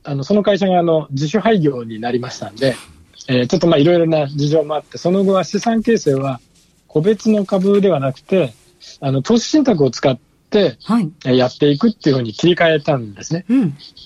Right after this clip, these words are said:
Speaker 1: で、そこで、まあ、動けるようになった最大の理由っていうのは、あの、ずっと買い続けるっていうことだけに専念をしていたので、
Speaker 2: はい。
Speaker 1: まあ、今になるとすごく楽になっているんですね。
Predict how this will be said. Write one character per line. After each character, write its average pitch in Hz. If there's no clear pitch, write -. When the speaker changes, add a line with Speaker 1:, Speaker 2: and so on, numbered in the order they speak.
Speaker 1:
で、 185
そ 196
こ 262
で、 269
ま 190
あ、 160
動 190
け 254
る 226
よ 170
う -
に 143
な 156
っ 147
た 139
最 180
大 208
の 202
理 190
由 202
っ -
て -
い 196
う -
の 147
は、 151
あ 127
の、 123
ず 160
っ 185
と -
買 165
い 156
続 165
け 156
る 131
っ 147
て -
い 127
う 117
こ 131
と 127
だ 131
け 175
に 131
専 151
念 143
を 101
し -
て 131
い 123
た 127
の 107
で、 120
Speaker 2:
は 240
い。 196
Speaker 1:
ま 165
あ、 175
今 247
に 175
な 151
る 123
と 135
す 156
ご 165
く 143
楽 127
に 143
な 113
っ -
て 110
い 104
る 104
ん 98
で -
す -
ね。 190